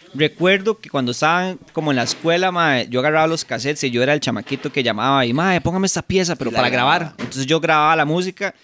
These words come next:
Speaker 1: y andaban con, con mi, con mi mamá ahí en, en la escuela y después en el colegio igual y así. Pero
Speaker 2: La
Speaker 1: yo
Speaker 2: música
Speaker 1: escuchaba,
Speaker 2: estuvo siempre,
Speaker 1: yo, pero yo
Speaker 2: mae.
Speaker 1: escuchaba de todo, digamos. Ahí mi favorito, me acuerdo, en ese tiempo era Sean Paul.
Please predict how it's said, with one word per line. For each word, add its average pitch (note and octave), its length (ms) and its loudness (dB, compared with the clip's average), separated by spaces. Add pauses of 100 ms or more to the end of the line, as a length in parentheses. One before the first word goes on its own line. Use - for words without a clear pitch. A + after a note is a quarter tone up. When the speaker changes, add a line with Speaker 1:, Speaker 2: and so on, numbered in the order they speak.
(360)
Speaker 1:
y C#3 120 -4
andaban C3+ 360 2
con, D3+ 240 -6
con B2+ 180 -8
mi, A#2 220 -6
con A#2+ 180 -14
mi A#2 80 -12
mamá A#2 340 -4
ahí E3+ 280 -4
en, E3 220 -10
en A#2 120 -8
la A2 60 -8
escuela E3+ 460 -4
y D#3 40 -6
después C3+ 220 -12
en D#3 60 -10
el D#3 80 -14
colegio D3 420 -8
igual B2+ 280 -10
y A#2+ 40 -10
así. C#3+ 240 -12
Pero D#3 140 -2
Speaker 2:
La C#3+ 80 0
Speaker 1:
yo B2 60 0
Speaker 2:
música B2 80 -2 (100)
Speaker 1:
escuchaba, G3+ 240 4
Speaker 2:
estuvo D#3 200 -2
siempre, B2+ 320 -4
Speaker 1:
yo, D3 60 -2
pero D#3 120 -2
yo E3 40 4
Speaker 2:
mae. F#3+ 40 2
Speaker 1:
escuchaba G#3 400 2
de F3 60 0
todo, E3 280 2
digamos. D3 400 0
Ahí C#3+ 320 2
mi C#3 160 -2
favorito, C3 380 -4
me D#3 100 -6
acuerdo, E3 260 -4
en E3+ 60 -6
ese D#3 160 -12
tiempo E3 280 -10
era D#3+ 140 -4
Sean A2 240 -8
Paul. C#3 340 -2